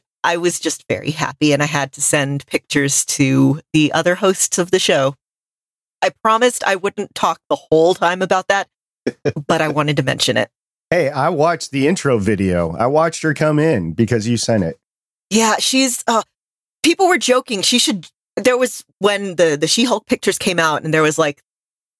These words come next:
Speaker 1: a shot of Jen holding, I don't remember if it was a drawing or if it was the Photoshop of her, uh, holding Doctor Dreamy, but people were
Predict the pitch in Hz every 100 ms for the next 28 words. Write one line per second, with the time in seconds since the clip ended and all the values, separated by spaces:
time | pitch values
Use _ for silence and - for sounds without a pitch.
0 | _ _ - 160 - 170 175 156 139 160
1 | 156 156 160 165 156 156 147 135 139 143
2 | _ _ 170 180 208 196 185 175 165 160
3 | 151 156 - - 135 - _ _ _ -
4 | 143 139 156 165 170 170 160 - 135 135
5 | 139 131 135 139 - - - 135 - -
6 | 151 143 143 - - 147 147 - _ _
7 | _ _ 143 - 127 170 156 156 147 143
8 | 139 143 143 _ - 151 147 143 143 _
9 | _ _ _ _ _ _ _ - 180 185
10 | 170 - 247 269 220 185 160 143